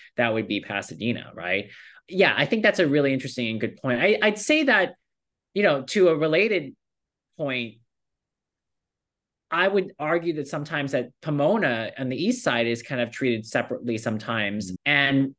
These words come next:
Speaker 1: and even West Covina, these are the bigger cities of the valley, right? West Covina, I think a lot of people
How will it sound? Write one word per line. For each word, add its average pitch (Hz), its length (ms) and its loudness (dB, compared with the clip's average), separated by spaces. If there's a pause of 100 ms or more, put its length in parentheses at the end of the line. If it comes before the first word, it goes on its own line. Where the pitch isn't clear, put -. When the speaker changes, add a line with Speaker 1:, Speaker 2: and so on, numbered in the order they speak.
Speaker 1:
and 143 120 2
even 175 260 2
West 147 260 2
Covina, 147 720 -4
these 190 180 0
are 180 40 4
the 151 100 4
bigger 180 320 2
cities 135 400 -2
of 127 240 -4
the 123 100 0
valley, 123 460 0
right? 110 320 -2
West - 160 0
Covina, 185 280 -2
I 147 100 0
think 143 160 -6
a - 20 -2
lot 135 120 -2
of 135 40 -8
people 131 300 -10